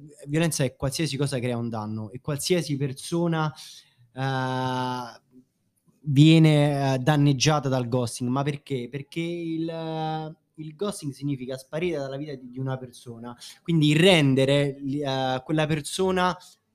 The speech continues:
sola in quel momento, cioè, in un, siamo due in una relazione, un rapporto amicizia, di amore o quel che, quel che sia,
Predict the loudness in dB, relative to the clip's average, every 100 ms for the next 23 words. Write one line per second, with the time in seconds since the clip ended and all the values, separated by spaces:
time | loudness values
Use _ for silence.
0 | _ _ -12 -4 2 4 4 2 0 -2
1 | -2 -2 0 -2 -4 -8 -10 -8 -6 -6
2 | -8 -6 -4 -4 -2 -2 -2 -2 -6 -8
3 | -8 -8 -4 -4 -4 -8 -12 -8 -8 -6
4 | -6 -8 -10 -6 -4 -4 -8 -10 -10 -10
5 | -6 -6 -8 -12 -10 -8 -6 -6 -6